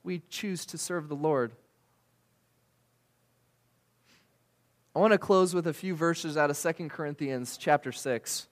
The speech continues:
verses fourteen through eighteen. Verse fourteen says, "Do not be unequally yoked with unbelievers,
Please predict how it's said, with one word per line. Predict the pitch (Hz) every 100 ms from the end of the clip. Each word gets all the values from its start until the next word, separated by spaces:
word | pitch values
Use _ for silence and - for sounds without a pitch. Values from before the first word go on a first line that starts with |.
| _ _ _ _
verses | 135 139 151 139 147 151 143
fourteen | - 160 156 - 151
through | - 135
eighteen. | 107 131 - 120 113 113 _ _ _ _ _ _ _ _ _ _ _ _ _ _ _ _ _ _ _ _ _ _
Verse | 170 165
fourteen | - 185 160 185 165
says, | 156 175 151
"Do | 143 208
not | 226 233 190
be | 202
unequally | 175 190 202 - 190 175
yoked | 170 170 165
with | 165
unbelievers, | 151 156 147 143 143 135 131